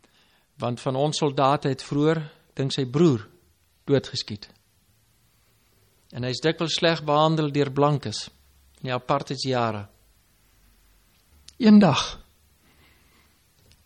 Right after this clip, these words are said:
vra hy vir my, oom Fundies, "Dominee, waarom is die mense so lief vir jou?"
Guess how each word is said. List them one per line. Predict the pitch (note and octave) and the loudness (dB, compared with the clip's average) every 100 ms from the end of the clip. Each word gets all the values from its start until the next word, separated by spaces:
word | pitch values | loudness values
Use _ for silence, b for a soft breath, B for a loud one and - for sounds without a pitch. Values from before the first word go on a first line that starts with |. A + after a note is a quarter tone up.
| _ _ | _ _
vra | - G3+ F3+ | -8 2 6
hy | E3+ | 6
vir | - | 6
my, | D3+ D3 B2 B2+ - _ _ _ _ _ _ _ _ - | 8 8 6 2 -8 _ _ _ _ _ _ _ _ -2
oom | E3 | 0
Fundies, | D#3+ F#3+ E3+ B2+ G#2+ - - _ _ _ _ _ _ _ _ _ _ _ _ _ _ _ _ _ - _ - | 4 6 8 6 2 -2 -10 _ _ _ _ _ _ _ _ _ _ _ _ _ _ _ _ _ -20 _ -4
"Dominee, | - D#3+ D#3 B2 G#2 - _ _ _ _ _ b b b b b b b _ | 6 8 8 6 0 -8 _ _ _ _ _ b b b b b b b _
waarom | E3 F3 G3 G3 | -4 -2 0 2
is | F#3 | 2
die | - E3 | 2 2
mense | D3+ D3+ D3 D3+ C#3 - | 4 2 2 -2 -6 -6
so | - C#3 | -2 -2
lief | B2 C3 - | 0 -2 -2
vir | C3 | -4
jou?" | A#2 A2+ | -2 -4